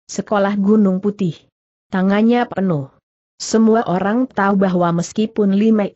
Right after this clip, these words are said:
Ching dikeluarkan dari sekolah, tetapi hubungan antara siswa sangat dekat. Jadi mereka datang ke White Mountain dengan alasan untuk memberi selamat kepada Li Wein Ming atas hari ulang tahun."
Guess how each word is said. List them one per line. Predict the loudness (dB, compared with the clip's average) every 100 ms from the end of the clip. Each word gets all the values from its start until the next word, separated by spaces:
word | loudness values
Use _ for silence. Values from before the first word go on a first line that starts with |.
| -6
Ching | -4 -2 0
dikeluarkan | 0 -2 -2 -2 -4 -4 -2
dari | 0 0
sekolah, | -4 -8 -4 -2 -4 -8 _ _ -6
tetapi | -4 -4 -4 0
hubungan | 2 2 2 0 -2
antara | -4 -4 -2 -4
siswa | -2 -4 -2 -2
sangat | -2 -2 0 0 -2 -6
dekat. | -4 -4 -6 _ _ _ _ -6
Jadi | 0 0 2 2
mereka | 2 0 -2 -2 0
datang | 2 0 -2 -4 0 0
ke | 0
White | 0 0 -2 0
Mountain | 0 2 0 0 2 2 2
dengan | 2 0 -2
alasan | -2 -2 -2 -2 -4 -4
untuk | -4 -4 -2 0
memberi | 0 0 -2
selamat | -2 0 0 -2 -4
kepada | -4 0 0 2
Li | 2 2
Wein | 2 0 0 2
Ming | 4 2 0
atas | -4 -6 -4
hari | -2 -2
ulang | 2 2 2 0
tahun." | 0 -2 0 -2